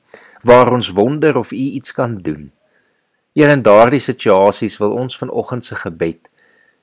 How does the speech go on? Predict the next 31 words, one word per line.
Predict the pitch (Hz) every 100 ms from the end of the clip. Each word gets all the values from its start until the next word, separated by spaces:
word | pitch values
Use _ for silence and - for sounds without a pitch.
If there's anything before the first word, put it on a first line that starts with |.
| -
net | 127 -
kom | 143 110
bid | 87 82
en | 87 82
sê, | - 90
"Here, | 85 113 135 143 -
ons | 113 101 -
glo | - - 175 175
in | 165 - 95 -
U, | 90 82 73 _ _ _ _ _ _ -
maar | 98 90
help | 78 110 135 -
ons | 95 85 -
in | 85
ons | 82 - -
ongeloof. | 107 107 101 - 87 76 -
Help | 92 139 175 165
ons | 143
wanneer | 127 123 113
ons | 113 104
in | 104
onsself | 95 - - 147 151 127 - -
twyfel | 104 92 82 - - _ _ _ _ _ _ -
en | 110
wanneer | 107 120 107
ons | 107 - -
self | 131 120 -
nie | 127
in | 113
staat | - - 98 85 80 -
is | - -